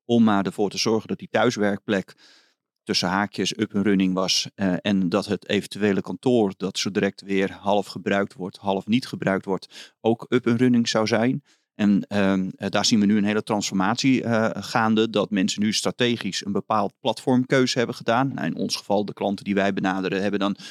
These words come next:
Microsoft Teams omarmd. Ehm, en die zijn dus nu wel strategisch aan het kijken van, hey, hoe gaan we nu die thuiswerkplek optimaal inrichten? Maar hoe gaan we ook die vergaderkamers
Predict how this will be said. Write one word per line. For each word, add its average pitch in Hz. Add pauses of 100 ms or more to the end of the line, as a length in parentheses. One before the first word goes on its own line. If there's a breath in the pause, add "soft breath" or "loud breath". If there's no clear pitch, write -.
(140 loud breath)
Microsoft 101
Teams 151
omarmd. 135 (920)
Ehm, 113 (380 loud breath)
en 120
die 117
zijn 110
dus 107
nu 117
wel 127
strategisch 131
aan 131
het 127
kijken 127
van, 117
hey, 117
hoe 117
gaan 113
we 113
nu 107
die 101
thuiswerkplek 147
optimaal 139
inrichten? 139
Maar 135
hoe 117
gaan 117
we 117
ook 110
die 110
vergaderkamers 117